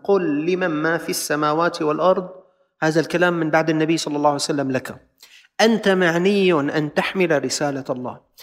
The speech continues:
أنا معني أن أبلغ عن حضرة الله تعالى. كل واحد منا مسؤول أمام الله يا أخوان ويا أخوات،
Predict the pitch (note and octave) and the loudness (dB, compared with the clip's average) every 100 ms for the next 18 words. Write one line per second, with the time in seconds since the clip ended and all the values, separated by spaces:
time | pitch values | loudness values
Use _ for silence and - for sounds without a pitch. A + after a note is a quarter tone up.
0 | - - - G#3+ G#3+ F#3 D3 E3 G3 F#3 | -20 -16 2 4 6 6 4 4 2 2
1 | D#3+ D3+ D#3 D#3 D#3 F#3 F3+ E3+ C3+ C3 | 2 -2 -2 0 2 2 2 0 -2 -4
2 | - D3 C#3 C#3 C3+ C#3 B2 B2 G#2+ A2+ | -6 -4 -6 -6 -4 -4 -4 -8 -8 -10
3 | - _ _ _ _ _ _ _ _ _ | -16 _ _ _ _ _ _ _ _ _
4 | _ _ _ A3+ A3 G#3 A3+ A3 G3 G3+ | _ _ _ 0 4 4 4 2 0 0
5 | G#3 G3 F#3 F3+ - F#3 F#3+ E3+ D#3 E3 | 0 0 -2 -4 -2 2 4 4 0 0
6 | F#3 F3+ F3 F3 F3+ D#3+ E3+ F3 D#3 F#3 | 0 -2 -2 0 0 0 -2 -4 -6 -4
7 | F3 E3+ D3+ D3 C3+ - B2+ A2+ - | -2 -2 -4 -4 -6 -6 -8 -8 -12